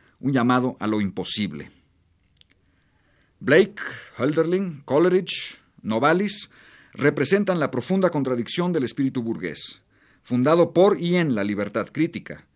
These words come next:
¿Qué le sucede cuando, triunfante, debe consagrar sus principios, ideas, procedimientos e instituciones, es decir, sustraerlos de la misma crítica que le sirvió de fundamento ideológico en su lucha contra la aristocracia? Los poetas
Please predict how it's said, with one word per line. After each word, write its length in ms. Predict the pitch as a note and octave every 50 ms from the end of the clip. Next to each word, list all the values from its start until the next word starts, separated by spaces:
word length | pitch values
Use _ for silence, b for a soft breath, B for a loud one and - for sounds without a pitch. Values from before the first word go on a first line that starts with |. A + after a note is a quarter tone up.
| b b b b b b
¿Qué 120 | b B2+ C#3+
le 100 | F3+ F#3
sucede 400 | F3+ E3+ C#3+ F3+ F3 E3+ E3 E3
cuando, 340 | D#3+ E3 E3+ F3+ C#3+ A2 -
triunfante, 760 | - G2+ G2+ F#2 - - D#3 F3+ F3 C#3 - F#2+ - - _ -
debe 260 | - G2 B2+ D3 D3+
consagrar 460 | D3 D3 C#3 C3+ C3 A#2+ B2 C#3 C#3+
sus 160 | C#3 C#3+ B2+
principios, 640 | - D3 C#3 C3 C3 - D3+ - - F#2 D#2 D2+ -
ideas, 380 | F2+ A#2+ C#3 D3+ C#3+ G#2+ - -
procedimientos 800 | - - - - D#3 D3 C#3 C#3+ D3+ D#3+ E3 D3+ - F2+ - G#2
e 40 |
instituciones, 840 | G#2 G2 - - F#3 F3 - G#2+ - - E3 D#3 C3 F#2 D#2+ - - b b b b b
es 140 | b B2+ C3+
decir, 380 | C#3 - - G3 E3 - b b b b b
sustraerlos 840 | b - F3+ G#3 G3 - E3 C#3 B2+ D#3 G#3 A3 - D#3+ G2+ F2+ -
de 80 | G#2+
la 100 | G#2 G2+
misma 340 | G#2+ B2+ C#3 C3+ C#3 A#2+ G#2
crítica 520 | - E3 G#3 G#3 - B2+ - - G2 D#2+ b b b b b b b
que 100 | - B2+
le 80 | A#2+
sirvió 340 | A2 - B2 A#2+ B2 C#3 D#3+
de 100 | D#3+ D3
fundamento 580 | C#3 - B2+ A#2 A2 A2 C3 D3+ E3 - C#3 C3
ideológico 640 | A2+ G#2 G#2+ G#2 A#2 E3 F#3+ - - C3 - - G#2
en 80 | G2+
su 140 | F#2+ - A#2
lucha 320 | A2+ B2 C3+ C#3 D3 C3 -
contra 240 | G#2+ G#2 G#2 G#2+
la 100 | G#2 G2+
aristocracia? 720 | F#2+ F#2+ F#2+ F2+ - - G2+ - B2 C#3 C#3+ - F#3+ G#3 G#3 _ _ _ _ _ _ _ _ _ _ _ _ _ _ _ _ _ _ _ _ _ _ _ _ _ _ _ _ _ _ _ _ _ _ _ _ -
Los 160 | G#2+ G#2 -
poetas 640 | - A#2+ C3 D#3+ E3+ - F#3 F3 - - - - -